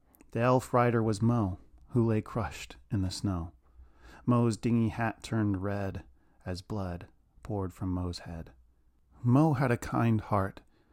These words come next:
He always did his part to help those around. His laugh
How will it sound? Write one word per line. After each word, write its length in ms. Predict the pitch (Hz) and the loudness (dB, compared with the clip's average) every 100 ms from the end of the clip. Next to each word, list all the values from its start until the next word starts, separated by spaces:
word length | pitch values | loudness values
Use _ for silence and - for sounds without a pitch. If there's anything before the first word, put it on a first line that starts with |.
| - - | -20 -2
He 180 | - 127 | 4 6
always 460 | 120 127 123 113 - | 8 8 8 4 2
did 160 | 113 | 0
his 200 | 110 107 | 2 0
part 340 | - 110 104 - | -2 0 0 -2
to 100 | 104 | -2
help 300 | 107 110 - | -2 -2 -2
those 200 | 107 101 | -2 -2
around. 520 | 104 95 95 107 - - - | -4 -4 -2 -4 -6 -16 -8
His 220 | - 117 110 | -2 0 4
laugh 440 | 113 113 110 - | 4 4 0 -8